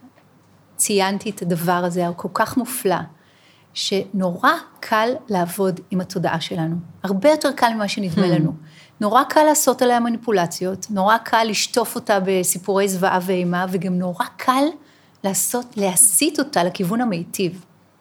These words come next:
Speaker 1: ממש קל. אנחנו רק צריכים לדעת שזה אפשרי ולעשות את זה.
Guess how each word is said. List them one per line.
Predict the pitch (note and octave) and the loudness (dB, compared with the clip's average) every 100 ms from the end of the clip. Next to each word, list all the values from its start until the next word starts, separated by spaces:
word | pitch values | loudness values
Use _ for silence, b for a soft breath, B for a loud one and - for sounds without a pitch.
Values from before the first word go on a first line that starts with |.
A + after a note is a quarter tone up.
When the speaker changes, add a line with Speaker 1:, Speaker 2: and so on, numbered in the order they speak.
| _ b b b b b b _ - | _ b b b b b b _ -4
Speaker 1:
ממש | G3+ G#3 A3+ C4 D4 D4 - - _ _ _ _ - | 0 2 2 4 2 0 -4 -8 _ _ _ _ -4
קל. | - G#3+ E3+ E2+ - _ _ _ _ - | 4 4 4 -2 -12 _ _ _ _ -8
אנחנו | G3+ F#3+ G#3 | -6 -4 0
רק | A#3 A#3+ | 0 0
צריכים | - C4 | 0 2
לדעת | G#3+ F3 G#3 B3 - | 2 2 4 2 2
שזה | D4 D4+ | 2 0
אפשרי | D4 - A#3 A#3 A#3+ - - | 0 0 0 -2 -6 -16 -6
ולעשות | F#3 G3 F#3 F3+ - F3 F3 | 0 2 2 0 -4 -4 -4
את | |
זה. | F3 | -8